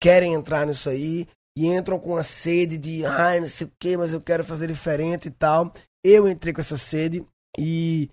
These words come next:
eu descobri que pra fazer diferente, o primeiro passo é dominar o padrão. Tem que estudar lá, é, o jeito normal de fazer as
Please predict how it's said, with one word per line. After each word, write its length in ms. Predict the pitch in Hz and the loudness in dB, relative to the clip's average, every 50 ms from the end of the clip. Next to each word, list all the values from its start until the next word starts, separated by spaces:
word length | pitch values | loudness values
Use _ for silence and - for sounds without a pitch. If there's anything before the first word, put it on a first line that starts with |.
| _ - - | _ 6 6
eu 100 | 196 196 | 6 6
descobri 460 | - - - 202 175 160 185 202 202 | 6 -2 -6 -4 -4 -2 -2 -4 -4
que 640 | - - 233 240 240 247 233 226 214 208 185 - _ _ _ _ - | -6 -8 -6 -4 -4 -2 -2 0 0 -2 -2 -6 _ _ _ _ 4
pra 200 | 202 196 208 226 | 6 6 6 4
fazer 300 | 185 220 208 165 185 196 | 2 -2 -4 0 0 0
diferente, 720 | 185 180 - - 180 165 147 156 170 185 190 - - 208 | 0 -2 -6 -6 -6 -6 -4 -4 -4 -4 -6 -4 -2 0
o 80 | 202 190 | 0 0
primeiro 340 | - 185 196 196 190 190 160 _ | 0 0 0 2 0 0 -2 _
passo 360 | - 165 160 170 180 185 - 190 | 2 2 4 4 0 -2 -4 -6
é 40 | |
dominar 440 | 170 190 185 190 180 165 165 165 175 | -4 -4 -2 -2 -2 0 2 2 2
o 60 | 180 | 2
padrão. 480 | - - 208 196 160 143 135 127 131 - - - | 0 0 -2 -2 0 -4 -6 -6 -6 -8 -10 -6
Tem 100 | - 175 | -6 -6
que 80 | - - | -6 -6
estudar 540 | - - - 190 175 160 151 156 165 175 | -8 -6 -4 -4 -2 0 0 0 2 0
lá, 420 | 175 160 147 147 151 160 165 175 - _ _ _ _ _ _ _ - - | 0 0 0 0 -2 -2 -4 -4 -8 _ _ _ _ _ _ _ -12 -8
é, 280 | 143 147 151 147 147 | -6 -4 -2 -2 -2
o 180 | 131 135 156 156 | -2 -2 -2 -2
jeito 480 | 143 131 127 135 165 180 190 185 185 | -2 -2 -2 -2 0 0 0 -2 -2
normal 640 | 180 175 165 147 143 135 135 120 107 113 156 175 175 | -4 -2 -2 -2 -2 -4 -6 -4 -2 2 2 2 2
de 80 | 165 160 | 0 -2
fazer 340 | - - - 139 131 147 139 | -6 -6 -8 -6 -4 -6 -6
as 140 | 131 - | -6 -10